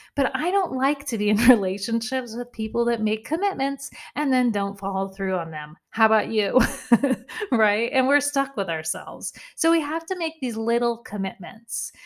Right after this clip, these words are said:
So I'm not gonna think about this ex, right? I'm not gonna think about this lost love anymore. I'm just gonna move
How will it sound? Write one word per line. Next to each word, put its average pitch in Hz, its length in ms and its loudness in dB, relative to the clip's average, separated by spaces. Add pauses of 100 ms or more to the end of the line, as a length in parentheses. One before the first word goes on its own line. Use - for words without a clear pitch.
(120)
So 262 420 6
I'm 240 180 0
not 285 220 0
gonna 294 260 -2
think 269 200 -2
about 196 340 -2
this 185 420 -6
ex, - 540 -6
right? 196 260 -4
I'm 214 140 -2
not 240 220 -4
gonna 269 260 0
think 226 180 0
about 196 300 -2
this 196 240 -4
lost 185 680 2
love 170 640 -4 (360)
anymore. 269 880 0
I'm 233 200 -4
just 269 360 -6
gonna 262 180 -4
move 226 280 -4